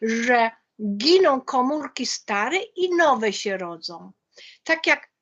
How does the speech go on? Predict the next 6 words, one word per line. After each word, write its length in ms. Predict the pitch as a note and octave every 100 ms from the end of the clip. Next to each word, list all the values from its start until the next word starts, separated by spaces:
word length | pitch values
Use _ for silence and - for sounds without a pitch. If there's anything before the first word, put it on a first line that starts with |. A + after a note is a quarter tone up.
| _
płuca 480 | - G#4+ A4 - F#4
mamy 500 | C4+ B3+ D4+ D#4+ D#4+ _
co 180 | - B3
cztery 480 | - - C#4+ C#4 B3+
dni 240 | A#3 B3
nowe. 460 | A3+ G3+ F3 F3